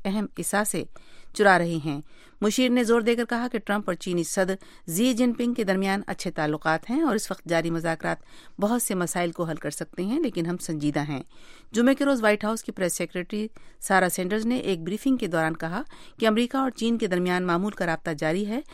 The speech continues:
یہ ایک گفت و شنید کا دورانیہ ہے اور ہم اس سے گزر رہے ہیں۔ اسی دوران بیجنگ نے پیچھے ہٹنے کا کوئی اندیہ ظاہر نہیں کیا ہے۔ اور امریکہ اور چین کے درمیان جاری ہونے والی تجارتی جنگ سے دونوں میں سے کس ملک کو فائدہ پہنچے گا،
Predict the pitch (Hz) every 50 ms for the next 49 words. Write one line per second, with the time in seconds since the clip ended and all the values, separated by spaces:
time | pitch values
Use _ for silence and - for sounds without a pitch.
0 | - - - - - 175 180 208 214 - - - 202 175 - 208 208 - - 220
1 | 202 - - 247 277 262 - - 185 165 151 165 147 147 160 175 196 196 196 220
2 | 254 - - - 175 170 160 196 190 - - 160 - - 202 170 170 156 165 160
3 | 151 160 151 175 185 175 165 143 117 - - - - - - - - - - -
4 | 240 - 277 226 254 254 262 262 247 202 196 196 190 240 233 220 190 175 - -
5 | 202 202 - - 196 180 175 170 - 185 170 - 160 160 - - 208 208 202 -
6 | - 190 185 180 185 180 160 156 147 156 147 160 180 202 196 180 165 143 - -
7 | 147 143 143 139 147 135 117 - - - - - - - - - - - - -
8 | - - 190 196 190 185 180 185 180 - 185 170 170 - - 180 175 170 175 156
9 | 156 160 165 170 165 165 165 160 165 170 160 160 160 165 165 160 156 160 156 156
10 | 156 - - 151 170 156 160 - 165 151 160 175 185 190 - - 214 214 220 -
11 | - - - - - - 165 214 240 247 269 269 277 262 - 277 - - 269 -
12 | - 262 285 294 - - 208 185 - 180 165 151 156 151 - 151 151 - - 151
13 | 147 147 135